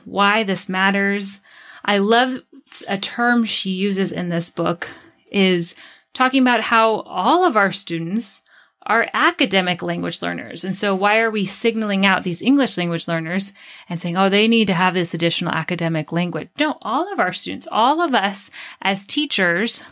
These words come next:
are teachers of academic language learners. And so when we have those shifts happen in our mind, thinking, "You know what? Even if I'm a math teacher,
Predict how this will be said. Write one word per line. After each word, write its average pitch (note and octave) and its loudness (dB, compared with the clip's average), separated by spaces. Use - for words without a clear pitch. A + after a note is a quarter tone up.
are A3 2
teachers A3 0
of G3+ 0
academic F#3 -2
language F3 -4
learners. - 0
And G#3 0
so G#3+ 2
when A#3+ 4
we B3+ 4
have D4+ 0
those G#3+ 0
shifts - -2
happen G#3 0
in F#3+ -2
our F3+ 0
mind, F#3 2
thinking, F3 -6
"You G3 -2
know G3+ 0
what? C#4+ 0
Even D#4 0
if G3+ 2
I'm F#3+ 0
a F3 -4
math B3+ 2
teacher, F3+ 0